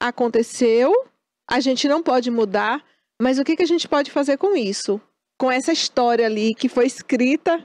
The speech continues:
inicialmente, hum, quando a gente é pequenininho, a gente acaba não podendo escrever a própria história, a gente fica refém ali do, do, do ambiente, do que tá acontecendo, né? Não tem maturidade pra fazer escolhas. Então, o que que eu posso fazer com isso que eu recebi?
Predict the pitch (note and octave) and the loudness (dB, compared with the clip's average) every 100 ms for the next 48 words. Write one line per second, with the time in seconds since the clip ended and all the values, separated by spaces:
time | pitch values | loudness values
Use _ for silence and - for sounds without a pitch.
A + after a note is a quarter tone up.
0 | _ A#3+ D4 - C#4+ B3 A#3+ A3 G#3+ A3 | _ 0 0 0 0 0 0 0 0 -2
1 | - A#3+ - _ _ _ A3+ A#3 G3 C4 | -4 -4 -6 _ _ _ -6 -4 -2 0
2 | B3+ D4 - C4 C4 - C4+ C4 B3 C4+ | 0 -2 -2 -2 -4 -2 0 2 2 2
3 | C#4+ F4 C#4 D4 C#4 A#3+ C4+ F4 E4 _ | 0 -2 -4 -4 -4 -2 0 -2 -6 _
4 | C4 C4 E4 C4+ A#3+ C4 E4 - C4+ A#3+ | -2 0 0 0 0 0 -4 0 0 2
5 | A3 A#3+ D4+ A#3+ A3+ A#3 - A3 A#3+ A3+ | 2 0 0 -2 -2 -4 -2 0 0 -2
6 | - A3+ A#3 A#3+ - - A#3 C4 A3+ G#3+ | -4 -4 -2 -2 -4 0 0 2 0 0
7 | G#3+ G#3 G3 G#3 F#3 A3+ A3+ A#3+ G#3 B3+ | 0 2 2 -2 0 0 2 2 2 0
8 | D#4 A#3 E4 - G#3+ G#3+ A3 G#3+ - G#3+ | -2 -2 -4 -4 -4 -4 -4 -4 -2 -2
9 | B3 C#4+ B3 E4 C#4 A#3 A3 A3 A3+ G#3+ | -2 -2 -2 -2 0 0 0 -2 -2 0
10 | G#3 G3+ - G3+ G#3 G#3 G#3 - F#3+ F#3+ | -2 -4 -8 -8 -4 -2 -4 -2 -2 0
11 | A#3 - _ _ - - G4 F#4+ C5+ B4+ | -2 -6 _ _ -16 -4 -2 0 0 0
12 | F#4+ F#4 - D4 C4 C4 C4 B3+ C4 B3 | 0 -2 -2 0 0 0 0 0 -2 0
13 | B3 B3 A#3+ G3+ G#3 G3 | 0 0 -2 -2 -2 -2